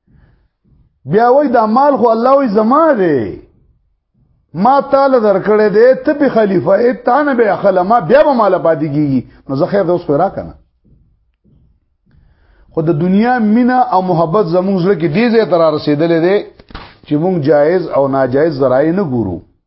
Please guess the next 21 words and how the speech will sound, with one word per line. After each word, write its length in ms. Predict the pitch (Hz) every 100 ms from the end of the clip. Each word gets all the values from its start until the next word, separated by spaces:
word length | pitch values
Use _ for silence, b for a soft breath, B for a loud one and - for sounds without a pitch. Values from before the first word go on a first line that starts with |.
| _ _ _ _ _ _
خو 100 | -
څه 160 | 123 120
طریقه 280 | 147 147 175
باندې 300 | 160 151 123
دنیا 240 | 123 131 117
ګټو. 320 | 101 104 104 - _ _ _ _ _ _ _ _ _ _ 57 _ _ _ _ 135 _ _ _ _ _ _ _ _ -
او 120 | 151 147
د 40 | 165
دنیا 280 | 170 185 247 254
طلب 240 | 220 185 170
کوونکې 560 | 143 180 214 226 190 214 202 - - _ _ _ _ 139 131
د 20 | 175 175
چرم 240 | 226 208 180
خپل 200 | - 165 156
منزل 280 | 147 139 139 131
مقصود 280 | - 147 139 -
ته 140 | 139 165 180 156
نه 220 | 131 147
دی 120 | 127 113
رسېدلی. 520 | - 110 98 95 87 - b b
چا 120 | -